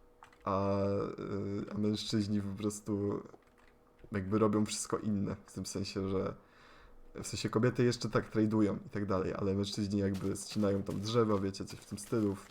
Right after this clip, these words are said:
na farmie też pracują, a, a jakby to jest, to jest w ogóle ciekawe, że tylko kobiety mogą handlować. Ale no cóż, no. Przynajmniej jest, jest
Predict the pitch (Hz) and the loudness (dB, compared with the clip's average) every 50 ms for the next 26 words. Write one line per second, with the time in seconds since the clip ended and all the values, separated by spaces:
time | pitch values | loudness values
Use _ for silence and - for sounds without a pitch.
0 | - - - - - - - - - 101 104 - 120 113 110 107 104 104 104 107 | -20 -20 -20 -20 -20 -20 -16 -8 -6 -4 0 4 6 6 6 6 4 2 0 -2
1 | - - - 98 98 - 101 101 101 101 104 - - 92 95 95 101 98 - - | -6 -2 -2 -2 -2 -2 -2 -2 -2 -2 -2 -4 -2 0 0 0 0 -2 -4 -4
2 | - - - - - - - - - 104 107 113 107 107 104 - - 117 107 - | -8 -16 -20 -20 -20 -20 -14 -6 -2 -2 0 0 0 -2 -4 -2 -4 -6 -6 -6
3 | - - - - - 98 98 - - - - - - - - 151 127 123 120 120 | -8 -14 -14 -14 -14 -14 -14 -16 -18 -20 -20 -14 -10 -8 -8 -6 -6 -4 -2 0
4 | 120 117 110 - 120 - - 98 98 98 95 98 98 98 - - 104 104 104 98 | 0 0 0 -2 -8 -6 -6 -4 -4 -4 -4 -6 -8 -8 -4 -4 -4 -2 -4 -4
5 | - - 101 98 98 92 - - 98 98 98 98 101 98 101 107 - - - - | -4 -2 -2 0 -2 -2 -2 -4 -4 -4 -2 -2 -2 -4 -4 -6 -8 -14 -18 -20
6 | - - - 98 101 98 104 104 101 95 95 95 98 - - - - - - - | -14 -8 -4 -4 -2 -2 0 0 0 0 -2 -4 -6 -8 -14 -16 -18 -20 -20 -20
7 | - - - - - - - - - - - - 107 110 117 113 - - 120 104 | -20 -20 -20 -20 -20 -20 -20 -20 -20 -14 -10 -6 -6 -4 -6 -6 -6 -6 -6 -6
8 | - - 95 98 - - - - - - - - - - - - - - - - | -6 -8 -10 -10 -12 -14 -20 -20 -20 -20 -20 -20 -20 -20 -20 -20 -20 -20 -18 -12
9 | - - 107 107 107 107 107 104 - - - 110 104 101 - - | -6 0 2 4 4 4 2 0 -2 -4 -2 -2 -2 -4 -8 -14